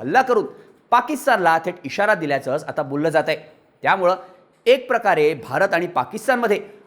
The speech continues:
आता युद्ध सुरू झालंय का, अशाही चर्चा व्हायला लागल्यात.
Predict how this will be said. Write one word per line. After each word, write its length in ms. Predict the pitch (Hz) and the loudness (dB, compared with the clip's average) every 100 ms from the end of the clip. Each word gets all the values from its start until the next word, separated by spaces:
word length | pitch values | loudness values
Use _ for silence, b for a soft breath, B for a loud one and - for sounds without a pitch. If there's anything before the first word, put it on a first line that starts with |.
| - | -4
आता 160 | 233 285 | 0 0
युद्ध 360 | 247 156 - | 0 -2 -2
सुरू 340 | 240 - 226 269 | -2 -4 -2 2
झालंय 240 | 254 226 | 2 2
का, 160 | 170 120 - _ _ - | -2 -6 -8 _ _ -12
अशाही 300 | - 190 214 | -2 0 0
चर्चा 380 | 175 131 131 151 | -2 -4 -2 0
व्हायला 260 | 143 160 | 0 2
लागल्यात. 280 | 160 151 | 2 0